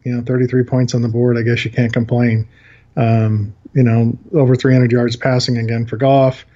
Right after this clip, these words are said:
Uh, Gurley had three touchdowns, even though he didn't get a hundred yards. So, you know, I, I, you really can't complain too much when you're seeing those kind of numbers. But when you're feeling as good as we are right now and seeing how they played,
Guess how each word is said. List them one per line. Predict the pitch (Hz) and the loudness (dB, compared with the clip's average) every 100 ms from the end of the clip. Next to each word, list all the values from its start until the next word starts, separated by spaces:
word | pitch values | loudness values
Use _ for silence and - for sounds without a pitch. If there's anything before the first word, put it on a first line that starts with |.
| _ _ _ _ _ _ | _ _ _ _ _ _
Uh, | 117 113 | -4 -4
Gurley | 117 135 139 139 131 | 0 2 4 4 2
had | 127 117 | 0 -2
three | 139 | -2
touchdowns, | 131 143 135 135 131 127 | 0 -2 -2 -4 -2 -2
even | 123 123 | -4 -4
though | 127 | -4
he | 120 | -4
didn't | 120 | -4
get | 120 | -4
a | 120 | -4
hundred | 123 117 | -4 -2
yards. | 127 127 127 117 - - _ | 0 2 0 -2 -4 -6 _
So, | - 120 117 113 - - | -4 -2 -2 -4 -8 -10
you | 156 | -4
know, | 123 117 117 139 | -2 -2 -4 -6
I, | |
I, | 123 139 143 | -6 -6 -6
you | 151 139 | 0 4
really | 151 147 | 4 2
can't | 139 147 131 | 2 -2 -2
complain | 127 127 135 127 | -4 -2 -2 0
too | 131 | -2
much | 120 117 127 | -2 -4 -4
when | 120 | -4
you're | 117 | -4
seeing | - 117 | -4 -2
those | 113 113 | -2 -4
kind | 120 113 | -4 -2
of | |
numbers. | 113 113 107 101 - - _ _ | -2 -2 -4 -6 -10 -20 _ _
But | 151 139 127 - _ _ _ _ _ _ _ - | 2 2 2 -2 _ _ _ _ _ _ _ -2
when | 143 147 | 2 4
you're | 143 139 135 127 113 _ _ _ _ _ | 4 2 0 -2 -8 _ _ _ _ _
feeling | - 160 156 147 | -2 0 2 0
as | 127 | 0
good | 143 147 | 0 0
as | 131 | 0
we | 139 147 | 0 -2
are | 139 127 | -2 -4
right | 127 127 | -6 -8
now | 127 127 123 | -8 -8 -8
and | 120 | -6
seeing | 143 135 131 | -4 -2 -2
how | 127 | -2
they | 123 120 | -4 -6
played, | 120 127 123 120 | -4 -2 -2 -4